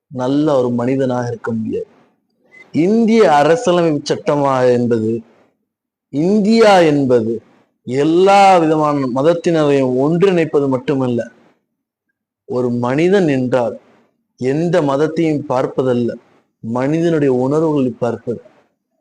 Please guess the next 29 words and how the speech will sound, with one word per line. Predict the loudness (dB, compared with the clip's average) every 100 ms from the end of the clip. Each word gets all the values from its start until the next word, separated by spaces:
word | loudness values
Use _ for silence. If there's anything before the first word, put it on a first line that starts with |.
| _ -20 -2
ஒருவருக்கொருவர் | 2 4 6 6 4 0 0 4 4 2 -2 _ _ _ -8
ரத்தத்தில் | -4 -4 -4 2 2 2 0 0 -4 -14 _ _ _ _ _
எல்லாரையும் | -4 0 2 4 4 4 4 2 0
பார்த்தோம்னா, | 0 0 0 -4 -6 -12 _ _
ரெட்-, | -6 -6 -14 _ _
அரு-, | -4 -2 0
இந்த | 0 0
பிளட்டுங்கிறது | 2 0 2 2 2 2 2
சிவப்புல | 2 -2 0 0
தான் | 2
இருக்கு. | 0 0 0
இவன் | 2 4 4
உயர்ந்த | 2 2
ஜாதி, | 2 2 2
அவனுக்கு | 0 -2 0
கிரீன் | 0 2
கலர்ல | 2 2 2
இருக்கும், | 0 -2 -6 _ _ _ -6
இல்ல | 0 2
இவன் | 2 0
தாழ்ந்த | 0 2 2
ஜாதி, | 2
அவனுக்கு | 0 -2
பிளாக் | 2 2 2
கலர்ல | 2 2 0
இருக்கும். | -2 -10 -4
ஏதாவது | 0 2 2
இருக்கா? | 2 -4 -4 -10 _ _ _ _ _ _ _ _ _ _ _ _ -6
அதாவது | 0 2 4 4 4